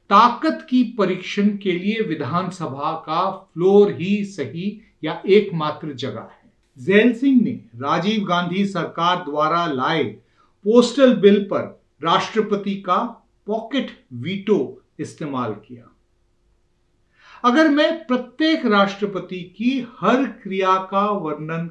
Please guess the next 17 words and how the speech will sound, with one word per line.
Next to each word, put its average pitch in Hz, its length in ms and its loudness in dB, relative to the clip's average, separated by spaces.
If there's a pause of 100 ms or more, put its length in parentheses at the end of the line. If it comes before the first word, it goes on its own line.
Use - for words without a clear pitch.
करना 147 380 -6
शुरू 160 280 -8 (120)
कर 147 240 -4
दूं, 196 160 0 (600)
तो 262 120 2
इसमें 285 480 0 (400)
कई 277 280 4
घंटे 170 540 -2
लगेंगे, 113 540 -10 (920)
लेकिन 185 420 2 (840)
तेरहवीं, 208 560 2 (680)
लेकिन 220 520 4 (300)
थर्टीन्थ 240 800 0
राष्ट्रपति 170 800 -4 (160)
के 202 240 4
आर 180 280 -4
नारायणन 151 560 -4